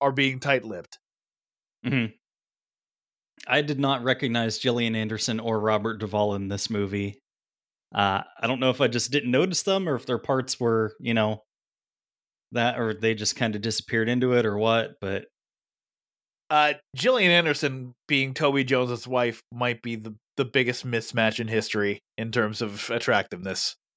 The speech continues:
Speaker 2: Yeah.
Speaker 1: Toby Jones, great actor. Uh, Gillian Anderson.
Speaker 2: Well, he
Speaker 1: Yeah.
Speaker 2: was, uh, what, he was a physician, you know?
Speaker 1: Yes.
Speaker 2: Yeah, back in the, you know, would have been a smart match.
Speaker 1: Back then,
Speaker 2: He
Speaker 1: yeah.
Speaker 2: gets a, you
Speaker 1: Yeah.
Speaker 2: know, sexy wife, and he get,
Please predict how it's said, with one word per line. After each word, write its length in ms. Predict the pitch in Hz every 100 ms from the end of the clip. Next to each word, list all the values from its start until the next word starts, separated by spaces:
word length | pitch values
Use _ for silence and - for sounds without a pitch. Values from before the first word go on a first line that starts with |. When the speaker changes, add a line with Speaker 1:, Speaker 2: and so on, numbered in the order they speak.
| _ -
Speaker 2:
Yeah. 260 | 107 98 -
Speaker 1:
Toby 220 | 254 247
Jones, 280 | 226 226 196
great 200 | 208 190
actor. 400 | 185 190 185 175 -
Uh, 180 | 135 139
Gillian 320 | 143 175 165
Anderson. 540 | 156 147 151 139 131 - _ _ _ _ _ _ _ _ _ _ _ _ _ _
Speaker 2:
Well, 140 | 143
he 100 | 139
Speaker 1:
Yeah. 60 | 185 190
Speaker 2:
was, 160 | 139
uh, 1000 | 143 127 120 117 113 113 - - - - - _ _ _ _ -
what, 160 | 104
he 100 | 113
was 120 | 113
a 40 | 104
physician, 760 | - 104 113 135 - 98 98 - -
you 140 | 110
know? 180 | 101 113 _ _ - - -
Speaker 1:
Yes. 160 | 135 -
Speaker 2:
Yeah, 100 | 254
back 200 | 202 160
in 80 | 143
the, 140 | 143
you 120 | 151 190
know, 180 | 139
would 160 | 143 135
have 80 | 120
been 120 | 113
a 20 |
smart 320 | - 120 104
match. 220 | 101 104 240
Speaker 1:
Back 200 | 262 -
then, 220 | 202 180
Speaker 2:
He 60 |
Speaker 1:
yeah. 100 | 147
Speaker 2:
gets 220 | 147 127 139
a, 160 | 117 110
you 100 | 131
Speaker 1:
Yeah. 40 | 131
Speaker 2:
know, 260 | 107 110 - _ _ _ _ _ -
sexy 600 | - - - 123 - 131
wife, 440 | 110 113 113 110
and 200 | 110 104
he 220 | 104 107 107
get, 300 | 107 107